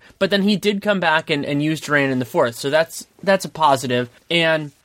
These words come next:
somebody else commented that, uh, that thinks Brown is leaning too hard on Draymond and, and things like that,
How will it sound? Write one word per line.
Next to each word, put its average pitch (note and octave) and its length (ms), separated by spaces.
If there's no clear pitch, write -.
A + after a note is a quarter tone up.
somebody G#3 520
else F#3 260
commented C#3 800
that, D3 400
uh, C#3+ 260
that D3+ 360
thinks D3+ 460
Brown D3 320
is C3+ 140
leaning D3+ 260
too D3 220
hard C#3+ 200
on C3+ 200
Draymond E3+ 600
and, C#3 140
and C3+ 160
things C#3 200
like C3+ 160
that, C3+ 300